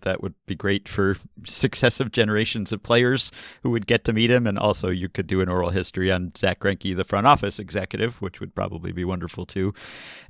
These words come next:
Is he your favorite subject? 'Cause, uh, you've done a lot of features and, and oral histories, and not just in baseball, but in other sports. And,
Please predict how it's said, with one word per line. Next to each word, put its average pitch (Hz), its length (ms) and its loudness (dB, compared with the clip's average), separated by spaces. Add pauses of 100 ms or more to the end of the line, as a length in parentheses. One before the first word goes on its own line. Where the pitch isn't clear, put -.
(200)
Is 156 200 0
he 226 380 -6
your 160 200 6
favorite 160 540 4 (100)
subject? 160 760 2
'Cause, 139 280 -2
uh, 139 220 0
you've 147 220 -2
done 160 160 4
a 143 40 2
lot 139 240 8
of 156 360 0
features 156 720 0
and, 110 300 4
and 104 220 -4
oral 131 260 2
histories, 139 720 0
and 104 300 0
not 113 220 0
just - 260 -4
in 120 160 -2
baseball, 123 540 6
but 104 300 0
in 98 160 -2
other 135 220 2
sports. - 540 0
And, 101 220 -2